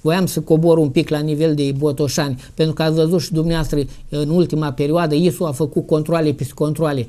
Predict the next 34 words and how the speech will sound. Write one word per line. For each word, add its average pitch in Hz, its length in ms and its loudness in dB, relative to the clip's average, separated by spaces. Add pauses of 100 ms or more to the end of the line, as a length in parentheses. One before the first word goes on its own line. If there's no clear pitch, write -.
(180)
Dar 156 140 -2
eu 165 380 4
mă 151 140 -2
întreb, 156 320 2 (360)
de 147 280 0 (100)
trei, 165 240 2
patru 156 340 -4
ani 160 140 0
de 147 80 0
zile 156 220 0
încoace, 151 380 -2
unde 165 300 4
au 147 100 -2
fost, - 380 -6 (380)
uh, - 100 -10 (160)
acești 151 460 -2
pompieri? 151 580 0 (320)
De 160 100 0
ce - 180 4
n-au 185 180 4
efectuat 156 540 0
controale? 147 560 0 (200)
Ei 233 160 12
de 220 120 8
ce - 180 6
nu 294 140 10
răspund 254 640 8
pentru 214 260 10
lipsa 233 320 8
de 175 120 6
activitate 196 680 4
de 170 140 4
până 185 200 2
acum? 175 380 2